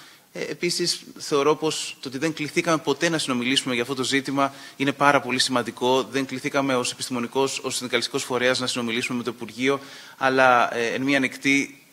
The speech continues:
έχουμε μια σειρά από διαρροές που μάλιστα λειτουργούν και λίγο ως λαγός, με την έννοια ότι πότε προσθέτουν, πότε αφαιρούν κάτι για να δουν αντιδράσεις. Ε, οπότε το ένα κομμάτι δεν είναι απλά να, να σώσουμε τη δουλειά μας και αυτό που γίνεται μέσα στο πεδίο,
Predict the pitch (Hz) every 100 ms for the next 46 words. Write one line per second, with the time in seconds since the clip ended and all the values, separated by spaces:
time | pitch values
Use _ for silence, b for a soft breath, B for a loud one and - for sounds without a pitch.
0 | _ 123 127 131 131 - 131 135 135 123
1 | 117 117 131 147 - 131 135 143 143 127
2 | 127 143 143 127 143 143 135 131 120 117
3 | 135 147 - B B 127 131 139 147 143
4 | 139 131 123 - - _ _ _ 147 151
5 | 147 131 160 147 135 143 143 139 143 135
6 | 139 139 135 123 131 131 117 123 123 113
7 | - - B B B B B - 113 113
8 | 110 104 101 85 - _ _ _ - 135
9 | 156 147 160 156 139 156 156 135 127 160
10 | 175 170 151 123 101 110 - 120 - 135
11 | 135 123 120 117 131 135 - 120 123 123
12 | 135 123 127 139 123 110 131 143